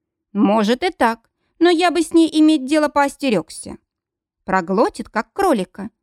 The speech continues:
хихикнула я. "Надеюсь, всё-таки подавится. Рядом с ней мой друг". "Познакомь нас", неожиданно для себя попросила я. Глеб вроде бы удивился.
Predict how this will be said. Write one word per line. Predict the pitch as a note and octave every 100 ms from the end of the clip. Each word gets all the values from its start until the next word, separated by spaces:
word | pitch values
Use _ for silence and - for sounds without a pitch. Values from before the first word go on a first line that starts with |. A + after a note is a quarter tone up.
| _
хихикнула | _ G#3+ - G#3 G3+ G3
я. | G3 F3+ D#3 - _ _ _ _
"Надеюсь, | G3 G#3+ G#3 G#3 G4 E4 -
всё-таки | - - - A3
подавится. | C4+ E4 C4 F#3+ - - - G#3 - _ _ _
Рядом | F4+ F#4 E4 E4+
с | -
ней | E4+ E4
мой | D#4+
друг". | A#3+ G3 - _ _ _ _ _ _ _
"Познакомь | A#3 G#4+ A#4+ A#4 B3
нас", | F3 D#3+ - _ _
неожиданно | G3+ G3+ F#3 F3+ D4+ D4+ A3+ F#3
для | F#3
себя | - G3+ E3+ D#4
попросила | - G3 G3+ - F#3+
я. | F#3+ F3 F3 - _ _ _ _ _
Глеб | F#3+ F#3+ G3+ E4 -
вроде | G3+ G3 F3 F3+
бы |
удивился. | G#3+ A#3 C4+ C#4 G3 G3 - G3